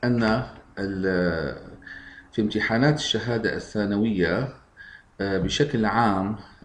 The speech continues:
آه، آه، تفوق البنات في الرياضيات والعلوم، آه، يختلف من بلد إلى آخر. مثلًا في بلدي سوريا، آه، نرى أن التفوق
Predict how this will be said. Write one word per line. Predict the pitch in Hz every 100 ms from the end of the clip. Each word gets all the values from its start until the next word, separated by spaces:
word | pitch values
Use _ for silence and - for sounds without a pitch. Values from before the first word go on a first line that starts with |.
| -
آه، | 90 90 87 82 82 76 58 58 - - - - - 80
آه، | 82
تفوق | 76 92 - 170 156 -
البنات | 90 98 110 110
في | -
الرياضيات | 78 87 90 101 101 -
والعلوم، | 80 78 92 110 110 107 - - - - - -
آه، | 92 90
يختلف | 85 92 - 120 110
من | 92
بلد | 90 95 90
إلى | 78 87
آخر. | 90 90 - 78 90 110 - - -
مثلًا | 98 104 95
في | 92 - 95
بلدي | 90 113 104 85 87 110
سوريا، | 127 - 85 92 90 82 87 135 - - - - - - 92
آه، | 95 92 90 87 101
نرى | 131 160
أن | 139 - 127 120 117 110 101 95
التفوق | 98 - 101 - 147 143 135 - -